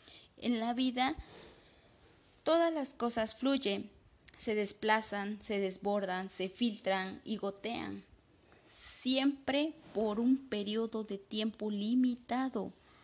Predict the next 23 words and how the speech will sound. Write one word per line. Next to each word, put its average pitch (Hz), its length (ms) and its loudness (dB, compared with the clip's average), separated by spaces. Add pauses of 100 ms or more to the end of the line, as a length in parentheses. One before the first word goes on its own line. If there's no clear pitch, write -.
(440)
sin 240 360 2
ocupar 233 600 0 (360)
un 247 200 2
espacio 220 600 -2
concreto 175 560 -6
y 165 40 -4
definido. - 540 -12 (560)
Es 277 160 -2
por 339 220 2
ello 269 280 2
que 220 120 0
Bauman 214 640 0
adopta 220 420 -2
el 233 120 -6
concepto 196 520 -8
de 202 100 -4
liquidez 202 720 -4 (420)
como 226 280 -2
una 269 460 0
alegoría 233 1000 -2 (760)
a 202 80 0
la 185 120 0
naturaleza, 190 680 -4